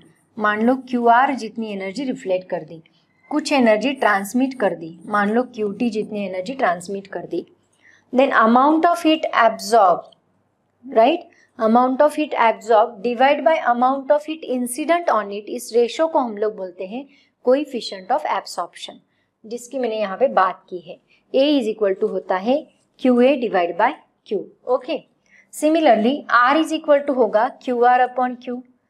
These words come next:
and T is equal to होगा क्यू टी upon Q, total amount of heat incident। अगर हम ये टोटल Q की बात करें बच्चों, तो ये कितना होता है?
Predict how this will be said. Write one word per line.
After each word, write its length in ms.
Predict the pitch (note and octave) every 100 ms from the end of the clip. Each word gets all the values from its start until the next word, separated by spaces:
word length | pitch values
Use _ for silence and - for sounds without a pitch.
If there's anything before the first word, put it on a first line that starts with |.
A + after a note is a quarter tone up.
| _ _ -
and 180 | A3 A3 -
T 80 | C#4+
is 140 | D4
equal 380 | G#3 G#3 G#3 F#3+
to 140 | G3+ F#3
होगा 240 | F3+ A3+
क्यू 300 | - A3+ F#3+
टी 220 | - G#3+
upon 260 | F#3 - B3+
Q, 420 | F4+ _ - G#3+ - _ _ _ _ _ _ _ _ _ _ _
total 260 | A#3 A3+ A#3+
amount 280 | A3 G#3 G#3
of 120 | A3
heat 200 | C#4 D4
incident। 420 | A3 F3+ F3+ E3 _ _ _ _ -
अगर 200 | B3+ D#4+
हम 140 | E4
ये 120 | E4+
टोटल 560 | F4 C#4 C4 C4 E4 F4
Q 260 | E4+ D#4+
की 80 | D#4
बात 340 | C4 A3+ A3 A3
करें 180 | G3+ F#3+
बच्चों, 300 | F#3 - A#3+
तो 100 | C4
ये 180 | B3+
कितना 340 | C#4+ C#4 G#3+ G#3
होता 300 | G#3 - F#3+
है? 340 | F3 A#3+ D4+